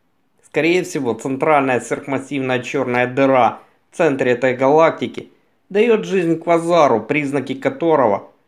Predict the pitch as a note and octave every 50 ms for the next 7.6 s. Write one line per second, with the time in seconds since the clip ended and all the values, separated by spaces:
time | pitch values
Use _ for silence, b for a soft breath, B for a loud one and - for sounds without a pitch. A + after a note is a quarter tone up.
0 | _ _ - G#3+ G#3+ - C4+ B3+ F3 G3+ F3+ D#3+ E3 D#3+ D#3 D3 C#3+ D3+ D#3 C#3
1 | C#3 D#3 D3+ D3 C#3+ C3+ C3+ - A#2+ A#2 B2 B2 B2 B2+ B2+ C3 C3 C3 A#2+ A2+
2 | - - A2+ - - C3+ A#2+ - - - C#3+ C3+ B2 A2 G#2+ F2 F2+ E2+ - -
3 | _ _ _ _ _ _ _ _ _ _ _ _ _ _ _ _ _ _ _ _
4 | _ _ _ _ _ _ _ _ _ _ _ _ - B2+ C#3 C#3+ D#3+ E3 E3 F3+
5 | F3+ F#3 F3+ F3 E3 D#3+ D#3+ D3+ D#3 D#3 D#3 D3 C#3+ C3+ B2+ A#2+ A2+ A#2 B2 B2+
6 | C3+ C3+ C3+ D3+ C3 C3 - D#3 D3 C3 C3 C3 B2+ C3 C3+ C3+ D3 D3 C#3 C#3
7 | D#3 F3+ E3+ D3 B2 A2 G#2 G#2 G2+ - -